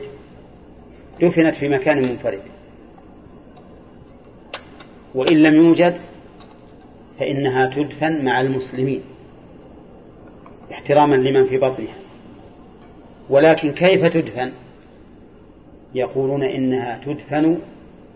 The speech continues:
على جنبها الأيسر مستدبرة القبلة، أو الجنب الأيمن،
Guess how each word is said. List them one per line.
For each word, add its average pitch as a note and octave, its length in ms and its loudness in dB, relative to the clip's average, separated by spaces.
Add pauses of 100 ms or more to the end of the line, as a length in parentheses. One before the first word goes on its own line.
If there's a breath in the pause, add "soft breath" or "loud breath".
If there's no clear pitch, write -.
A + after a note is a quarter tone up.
(640)
على C#3+ 640 0 (1000)
جنبها C3 540 -4
الأيسر B2 580 -4 (1400)
مستدبرة C3 760 -4
القبلة، B2+ 540 -6 (2250)
أو D#3+ 140 6
الجنب D#3 260 2
الأيمن، B2 460 -4